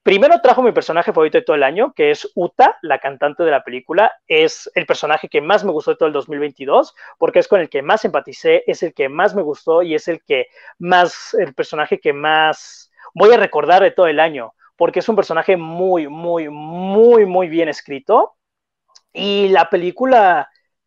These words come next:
a pesar de durar casi dos horas, es muy entretenida, es muy rápida, como que todo va sucediendo y tienes este misterio del villano, de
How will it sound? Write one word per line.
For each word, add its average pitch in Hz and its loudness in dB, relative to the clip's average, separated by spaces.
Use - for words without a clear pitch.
a - -2
pesar 208 0
de 254 6
durar 202 4
casi 220 -2
dos 196 2
horas, 208 2
es 196 -2
muy 190 0
entretenida, 156 -2
es 185 -8
muy 185 -4
rápida, 196 2
como 156 -8
que - -16
todo 196 2
va 202 4
sucediendo 175 0
y 175 -2
tienes 226 4
este 214 2
misterio 190 2
del 165 -2
villano, 165 0
de 151 -2